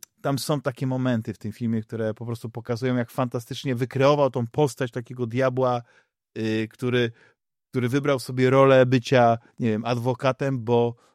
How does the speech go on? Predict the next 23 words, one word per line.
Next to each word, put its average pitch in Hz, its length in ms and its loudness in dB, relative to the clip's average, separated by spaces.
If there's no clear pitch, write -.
bo 117 200 -6
to 131 200 -4
daje 127 200 2
tą 120 140 -4
kontrolę 117 500 -4
taką 98 480 -12
ogromną. 98 360 -10
To 139 80 -4
ta 143 120 0
rola 147 240 2
była 143 180 -2
niesamowita, 151 720 -2
nie? 120 400 -8
Którą 117 260 -2
stworzył 117 300 -8
Pacino, 120 280 -4
że 135 140 -6
ona 151 260 -4
później, 139 460 -4
e, 127 120 -4
jakby, 123 460 0
e, 95 140 -10
została, 127 600 2